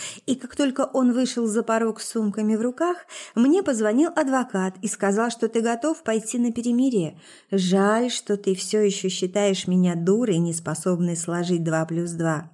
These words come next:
Ты прекрасно знаешь, что Терёшина со мной рядом нет. Так что нет, Глеб, такой меня сделал не он, а ты. Заметив, что адвокаты смолкли, я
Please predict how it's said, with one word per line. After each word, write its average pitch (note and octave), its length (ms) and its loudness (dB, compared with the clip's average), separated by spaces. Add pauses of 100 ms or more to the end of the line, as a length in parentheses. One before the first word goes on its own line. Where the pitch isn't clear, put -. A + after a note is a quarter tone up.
Ты C4 120 0
прекрасно A#3+ 580 0
знаешь, G#3+ 540 0 (260)
что - 240 0
Терёшина A3 720 0
со C#3 180 -6
мной D3 260 -2
рядом F3 400 0
нет. F3 260 -2 (220)
Так F3+ 180 -2
что - 220 -4
нет, A3 420 2
Глеб, A3 460 -4 (400)
такой A3+ 480 0
меня G#3 340 2
сделал F#3+ 480 2
не F#3 320 2
он, E3+ 560 -4
а D3+ 160 -4 (140)
ты. C#3+ 400 -6 (420)
Заметив, A#3 480 0
что - 160 -6
адвокаты G#3 640 0
смолкли, A3 760 -2 (300)
я B3 220 2